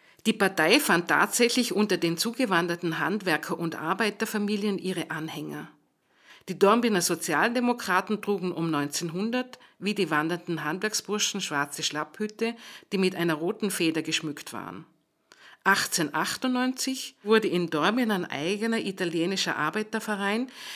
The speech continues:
die Società Italiana dei Lavoratori e Lavoratrici, gegründet. Johann Kufall aus Mähren und Ignaz Leingruber waren maßgeblich an dieser Gründung beteiligt.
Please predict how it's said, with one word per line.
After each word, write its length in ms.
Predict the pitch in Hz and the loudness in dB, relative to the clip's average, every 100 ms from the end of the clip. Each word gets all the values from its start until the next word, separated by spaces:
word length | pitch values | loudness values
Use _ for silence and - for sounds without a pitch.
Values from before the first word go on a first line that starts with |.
| - | -4
die 80 | 208 | -2
Società 640 | 208 196 - 185 - 175 180 | 2 2 0 -2 0 0 0
Italiana 640 | 202 170 160 160 180 202 | -2 -2 2 2 2 2
dei 220 | 180 170 | 2 2
Lavoratori 840 | 160 151 156 156 156 - 180 202 214 | 2 2 0 -4 -6 -6 -4 -2 -2
e 160 | 180 | -2
Lavoratrici, 840 | 165 156 156 156 151 - 196 190 208 | 0 -2 -2 -4 -6 -6 -6 -4 -2
gegründet. 840 | 190 190 165 143 120 110 - - _ _ - - - - | -2 -2 -4 -4 -6 -10 -14 -20 _ _ -20 -20 -20 -8
Johann 600 | 160 196 240 226 196 190 | 6 8 10 8 4 2
Kufall 760 | 190 - 180 - 156 185 277 381 - _ _ - | -2 -4 0 4 4 4 2 -2 -8 _ _ -10
aus 220 | - 175 190 | -2 0 2
Mähren 520 | 175 180 240 269 277 | 4 4 4 2 2
und 260 | 185 190 | 2 0
Ignaz 500 | 190 208 170 160 - | 0 0 0 0 -2
Leingruber 720 | 156 151 185 214 226 226 247 269 - - - - | -2 0 0 0 -2 0 0 0 -8 -20 -20 -2
waren 340 | 170 180 185 | 4 4 6
maßgeblich 760 | 156 170 214 226 220 214 220 - | 4 4 4 2 2 0 -4 -2
an 160 | 180 | -2
dieser 260 | 180 185 175 | 0 -2 -2
Gründung 400 | - 190 220 214 | -2 -2 0 0
beteiligt. 840 | 202 202 151 135 123 123 - - | 0 -4 -6 -8 -8 -12 -18 -20